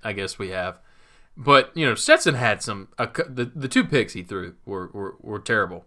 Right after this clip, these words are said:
They were, they were very bad. Um, and I would say he probably had one, maybe two other bad throws. Um, but,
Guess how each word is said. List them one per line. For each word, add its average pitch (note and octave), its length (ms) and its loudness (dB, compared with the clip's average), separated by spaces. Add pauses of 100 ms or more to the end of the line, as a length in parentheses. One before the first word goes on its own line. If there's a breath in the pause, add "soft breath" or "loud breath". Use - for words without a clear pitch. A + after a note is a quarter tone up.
(140)
They G#2 100 -4
were, F#2+ 220 -6
they G2+ 140 -6
were G2+ 280 -4
very A2+ 240 4
bad. F#2 280 -2 (560 soft breath)
Um, G#2+ 320 0
and A#2 280 -4
I B2+ 120 4
would C3 120 2
say B2+ 220 4
he A#2+ 140 0
probably A2 320 0
had G2+ 280 -4
one, A2 460 -4
maybe G#2 220 -4
two B2 340 -2
other G#2+ 240 -2
bad F#2+ 320 0
throws. - 520 -12 (600 soft breath)
Um, G2 440 -2 (840)
but, A#2+ 480 4